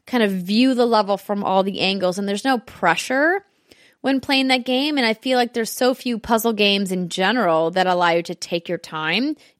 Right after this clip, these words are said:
even in regular two D games that you're playing without a V R headset or three D games that you're playing without a V R headset, that I love a game like that that's like, "Hey,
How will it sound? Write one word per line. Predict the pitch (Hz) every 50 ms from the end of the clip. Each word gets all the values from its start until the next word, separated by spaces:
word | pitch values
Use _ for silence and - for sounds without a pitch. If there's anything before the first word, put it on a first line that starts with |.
| _
even | 233 247 269 277 277
in | 240 208 202 190
regular | 196 233 233 254 226 185 175
two | - - - 294 320
D | 294 196
games | 170 175 160 160 160 165 175
that | 190 -
you're | - 175
playing | - - 185 170 165
without | 175 - 240 311 330
a | 240
V | 180 151 117
R | 85 92
headset | 156 151 131 - - - - 110 113 -
or | 208
three | - - - 262 269
D | 220 196
games | 180 165 160 160 160
that | - -
you're | 120 -
playing | - 180 165 156
without | 165 165 160 160
a |
V | 165 170 156 143
R | 156
headset, | 165 160 160 - - 95 104 - - - - - - - - - - - _ _ _ _ _ - _ _ _ _
that | 226 226 214 - -
I | 214 220
love | 220 226 220 240 254 302 302
a | 311
game | 240 262 254 233 220
like | 214 202 196 -
that | 202 190 185 - -
that's | 190 185 - -
like, | 185 170 - -
"Hey, | - - 240 214 196 170 165 175